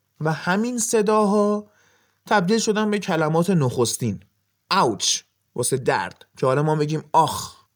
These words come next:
ناخودآگاه دیگه. شما مثلاً به بچه‌تون یاد نمیدید که حتماً وقتی دردش گرفت بگه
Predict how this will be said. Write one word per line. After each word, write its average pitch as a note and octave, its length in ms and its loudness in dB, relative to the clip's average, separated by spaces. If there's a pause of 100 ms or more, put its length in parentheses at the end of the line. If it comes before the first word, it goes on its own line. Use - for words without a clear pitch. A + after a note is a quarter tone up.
ناخودآگاه E3+ 680 2
دیگه. C#3+ 460 0 (200)
شما C#3+ 240 -2
مثلاً D3 300 -2
به D#3+ 140 4
بچه‌تون D#3+ 680 0
یاد F3 320 2
نمیدید F#3+ 460 -2
که D#3 120 -2
حتماً C#3+ 480 -2
وقتی C#3 300 -2
دردش C3 520 0
گرفت B2 360 0
بگه B2+ 240 2